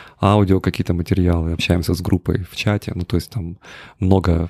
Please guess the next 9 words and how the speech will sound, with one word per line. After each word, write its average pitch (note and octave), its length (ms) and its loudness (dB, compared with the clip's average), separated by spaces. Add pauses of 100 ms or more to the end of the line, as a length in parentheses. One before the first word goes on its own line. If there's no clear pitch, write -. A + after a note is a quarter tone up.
(160)
много F2+ 220 2
разной E2+ 260 0
работы. E2 460 -6 (600)
Я G#2+ 440 4 (200)
пишу G2 320 2
сразу F#2+ 380 2
две F2+ 220 2
книги F2 640 0
параллельно. E2+ 680 0